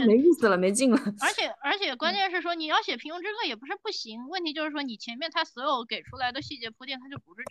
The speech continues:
Speaker 2: 这样。就是你如果要写平庸之恶的话，
Speaker 1: 嗯。
Speaker 2: 你就不应该，前面你就不能这么，你就不要这么写，你这么写的话，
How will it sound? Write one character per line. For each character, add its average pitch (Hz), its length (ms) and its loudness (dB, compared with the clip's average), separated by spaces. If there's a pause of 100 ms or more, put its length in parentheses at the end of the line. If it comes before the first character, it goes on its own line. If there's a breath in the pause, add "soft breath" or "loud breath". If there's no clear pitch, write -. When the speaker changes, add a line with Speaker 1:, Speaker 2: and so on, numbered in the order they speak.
Speaker 2:
这 349 100 -12
样。 285 120 -6 (560)
就 302 80 -2
是 269 60 0
你 220 100 -2
如 220 120 -4
果 339 80 6
要 311 100 6
写 254 180 -8
平 240 200 -10
庸 262 100 -8
之 285 80 -6
恶 294 120 -6
的 262 60 -8
话， 254 120 -4
Speaker 1:
嗯。 214 40 -10
Speaker 2:
你 196 40 -14
就 185 80 -10
不 208 120 -14
应 220 160 -10
该， 269 120 -2
前 233 180 -6
面 240 100 -8
你 220 40 -8
就 190 100 -10
不 240 100 -12
能 185 140 -10
这 190 80 -16
么， - 40 -20
你 180 40 -18
就 185 80 -10
不 185 100 -10
要 208 140 2
这 269 80 -6
么 240 100 -10
写， - 160 -18 (160)
你 - 60 -20
这 220 100 -14
么 240 80 -8
写 226 140 -12
的 - 80 -16
话， 196 140 -6